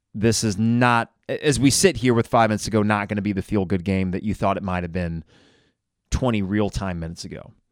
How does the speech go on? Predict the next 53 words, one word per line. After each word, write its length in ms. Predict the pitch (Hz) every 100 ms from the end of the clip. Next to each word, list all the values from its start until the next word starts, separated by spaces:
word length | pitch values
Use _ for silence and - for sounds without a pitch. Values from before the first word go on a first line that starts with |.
| -
Now, 120 | 107
Dane's 300 | 101 143 147
on 100 | 147
the 40 | 120
baseline. 440 | 127 117 117 110
He's 160 | 117 110
gonna 120 | 107
try 140 | 104
to 40 | 101
make 140 | 95
something 280 | - 95 92
happen 320 | 87 85 92
here. 320 | 87 64 - _ _ _ _
A 40 | -
lot 140 | 110
of 60 | 127
dribbling. 480 | 120 107 110 110 107 _ _ _ _ _ _ _ _ _
He 60 | -
kicks 200 | 110 -
it 80 |
out 120 | 117 117
to 60 |
Terrence. 600 | - 107 101 104 - - _ _
Back 220 | - 104 127
into 160 | 127
Dane. 460 | 120 113 107 107 107 _ _ _ _ -
Dane 220 | 110 120
with 100 | 117
the 120 | 123
hook 260 | 110 110 -
is 100 | 92
no 200 | 104 110
good, 440 | 110 104 101 98 _ _ _ _ -
and 100 | 98
it's 140 | -
gonna 160 | 110 104
go 120 | 104
the 140 | 101
other 160 | 101 101
way. 520 | 101 113 - - - _ _ _
That 240 | - 113 -
was 160 | 110 104
an 80 | 104
air 160 | 117
ball. 280 | 90 50 - _ _ _ -
An 100 | - -
air 180 | 147 185
ball 320 | 123 104 107
on 180 | 117 110
a 80 |
little 380 | 107 127 175 175
hook 140 | 214 220
shot. 320 | - 62